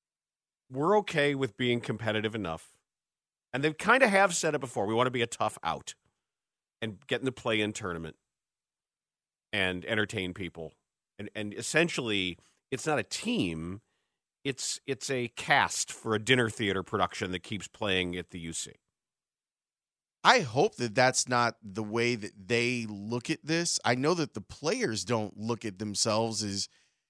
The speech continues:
Speaker 2: being a cast for dinner theater.
Speaker 1: But that's what it is. They, they're selling out every night. It's a great night out. They're competitive enough. They win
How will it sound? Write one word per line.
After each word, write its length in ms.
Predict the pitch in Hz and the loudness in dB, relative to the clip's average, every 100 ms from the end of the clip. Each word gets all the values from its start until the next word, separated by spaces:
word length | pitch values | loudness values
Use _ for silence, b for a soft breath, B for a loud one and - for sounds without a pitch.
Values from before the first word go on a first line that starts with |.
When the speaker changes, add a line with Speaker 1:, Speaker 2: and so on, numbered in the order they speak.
| _ _ 101 | _ _ -6
Speaker 2:
being 340 | 120 123 113 | -2 0 0
a 100 | 104 | -4
cast 640 | 98 - 110 107 104 - | -6 0 2 4 4 0
for 160 | - 110 | 0 -6
dinner 340 | 95 - 110 | -6 -6 -4
theater. 600 | 107 - 117 117 135 156 - _ | -6 -4 -2 0 -2 -6 -14 _
Speaker 1:
But 80 | 107 | -2
that's 200 | 151 151 | -2 2
what 120 | 156 | 2
it 80 | 113 | 4
is. 320 | 135 - - | 4 2 -4
They, 140 | - 117 | -2 -2
they're 240 | 120 113 | -2 -2
selling 380 | 113 - 202 214 | 2 6 8 8
out 120 | 185 | 8
every 160 | 175 151 | 6 4
night. 260 | 127 120 - _ _ _ _ - | 4 4 0 _ _ _ _ -2
It's 160 | 135 131 | 0 2
a 60 | |
great 440 | 101 98 127 180 156 | 0 4 6 6 4
night 240 | 143 139 | 4 8
out. 380 | 113 107 - - _ _ _ _ _ _ _ _ - | 6 6 0 -14 _ _ _ _ _ _ _ _ -2
They're 100 | 123 | -2
competitive 640 | - 95 - 127 151 165 - | -2 -10 0 2 2 -2 -2
enough. 500 | 165 147 139 139 - | 2 6 4 4 -4
They 140 | 117 | -2
win 520 | 98 98 127 151 156 | -2 2 2 4 2